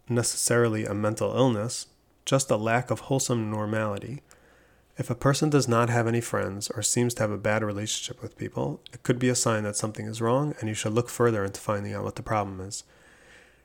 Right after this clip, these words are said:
In general, your prospective mate should be a normal, balanced person. Important information about gathering information.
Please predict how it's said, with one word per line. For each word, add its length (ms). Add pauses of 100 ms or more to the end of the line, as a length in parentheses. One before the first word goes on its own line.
In 120
general, 400
your 160
prospective 580
mate 240
should 140
be 80
a 60
normal, 420
balanced 580
person. 460 (960)
Important 420
information 560
about 320
gathering 460
information. 760